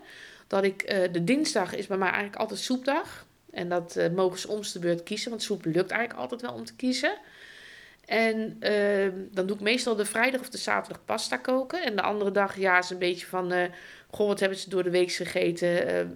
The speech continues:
hetzelfde geld zetten we een keer gewoon de airfryer aan, doen we allemaal hapjes eten. Of we doen, eh, een, een ovenschoteltje maken. Maar in principe is het echt,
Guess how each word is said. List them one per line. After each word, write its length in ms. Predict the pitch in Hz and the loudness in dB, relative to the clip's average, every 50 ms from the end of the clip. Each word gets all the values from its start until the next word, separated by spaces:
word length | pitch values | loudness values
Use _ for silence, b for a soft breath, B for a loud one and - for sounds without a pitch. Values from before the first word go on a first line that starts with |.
| - | -12
hetzelfde 320 | - - - 185 175 175 - | -10 -2 0 2 2 2 0
geld 180 | 175 170 170 | -2 -2 0
zetten 240 | - - 170 170 175 | 2 0 0 0 -2
we 60 | 175 | -4
een 80 | 175 175 | -4 -4
keer 160 | 175 - 175 | -2 -4 -4
gewoon 200 | 175 - 180 180 | -2 0 0 0
de 140 | 185 - - | 0 0 0
airfryer 540 | 185 190 196 190 - 196 185 185 190 190 180 | -2 -2 -2 -2 0 2 2 4 4 2 2
aan, 200 | 180 180 180 180 | 2 0 0 0
doen 100 | 180 185 | 0 0
we 60 | 185 | -2
allemaal 240 | - - - 190 175 | -2 -2 -2 -2 -2
hapjes 360 | 175 190 196 196 - 196 180 | 0 -2 -2 -2 -4 -6 -4
eten. 480 | - - 180 180 180 170 - - 180 190 B B B B B B B B B B B B B B _ | -2 -2 -2 -2 -2 0 0 0 0 -2 B B B B B B B B B B B B B B _
Of 220 | - - 185 180 - | -2 -2 -2 0 0
we 80 | 185 | 0
doen, 280 | 170 180 180 180 175 170 | 2 2 2 2 2 2
eh, 320 | 170 170 165 160 156 160 | 2 4 4 2 2 2
een, 280 | 165 156 165 160 165 - | 2 2 2 0 0 0
een 140 | 170 170 - | -2 0 4
ovenschoteltje 840 | - 196 208 202 196 - - - 190 180 180 - 180 175 - - | 4 4 4 2 -2 -6 -4 0 0 0 0 -2 -4 -6 -4 -4
maken. 360 | 175 175 170 165 165 165 185 175 | -2 0 0 0 0 -2 -2 -2
Maar 140 | 170 175 | 0 -2
in 80 | 170 180 | -2 -4
principe 420 | 170 - - - - 302 277 285 | -6 -8 -2 0 0 0 0 0
is 160 | - 220 226 - | -2 -2 -2 -2
het 140 | 214 214 | -4 -4
echt, 260 | - - 220 - - | -4 -4 -4 -4 -8